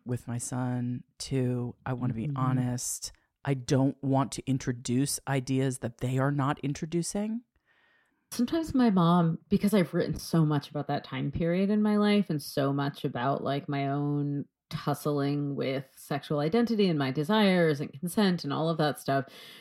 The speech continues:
Speaker 2: my mom has read all of my work and she's asked me many times, like, "What, is there something I could have done
Speaker 1: <laughs>
Speaker 2: differently?" Like, there is a perfect way to execute giving the information so that your child would never suffer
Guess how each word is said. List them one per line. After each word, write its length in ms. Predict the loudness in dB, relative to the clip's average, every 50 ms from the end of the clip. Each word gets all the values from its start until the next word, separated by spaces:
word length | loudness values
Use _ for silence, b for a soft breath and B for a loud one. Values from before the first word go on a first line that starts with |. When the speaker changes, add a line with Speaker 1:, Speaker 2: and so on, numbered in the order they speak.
| B B B
Speaker 2:
my 200 | -4 -2 0 0
mom 280 | 0 2 2 2 2 2
has 200 | 2 0 -2 -2
read 180 | -4 -2 0 0
all 160 | 0 0 -2
of 120 | -2 -2
my 100 | -2 -2
work 260 | 0 0 0 0 0
and 120 | -2 -6 -8
she's 340 | -6 -6 -6 -6 -6 -10 -14 _ -6
asked 280 | -2 0 0 0 0 -2
me 140 | -2 0 2
many 340 | 4 4 6 6 6 4 4
times, 480 | 4 2 2 4 2 2 0 0 -2 0
like, 300 | 2 2 2 2 -2 -10 B B B B B _ _ _ _ _ _ _ _ _ _ _ _ _ _ _ -2
"What, 140 | -2 -2 -2 -4 _ _ _ _ -4
is 120 | -2 0
there 160 | 0 0 -2 -2
something 400 | -2 -4 -4 0 0 0 0 0
I 100 | -2 -2
could 220 | -2 -2 0 2
have 160 | 2 2 4
done 220 | 4 4 6 6 4 2
Speaker 1:
<laughs> 60 | 2
Speaker 2:
differently?" 760 | 6 10 10 10 10 8 4 4 4 4 4 0 2 2 2
Like, 200 | 2 2 0 2 2
there 180 | 4 4 6
is 180 | 4 4 4 2
a 60 | 2
perfect 560 | 2 2 2 2 2 2 0 -2 -4 -4 -2
way 640 | 0 4 4 6 6 6 6 6 4 4 2 0 -2 B B B B B B B B B -8
to 300 | -2 -2 -2 -2 -2 0 2
execute 880 | 2 2 2 0 -2 -4 -4 -4 -4 -2 0 0 0 -2 -4 -8 -4
giving 300 | 0 0 2 4 4 2
the 140 | 2 2 0
information 1080 | 0 -2 -2 -2 -2 0 0 0 0 -2 -2 -2 0 0 0 2 0 0 -2 -4 -4
so 300 | -6 -6 -2 0 2 2 2
that 180 | 0 0 0
your 120 | -2 -2 -4
child 380 | -4 -4 -4 -2 -2 -2 -2
would 100 | -2 -4
never 220 | -4 -4 -4 -4 -4
suffer 640 | -6 -6 -8 -6 -6 -6 -8 -6 -6 -6 -8 -8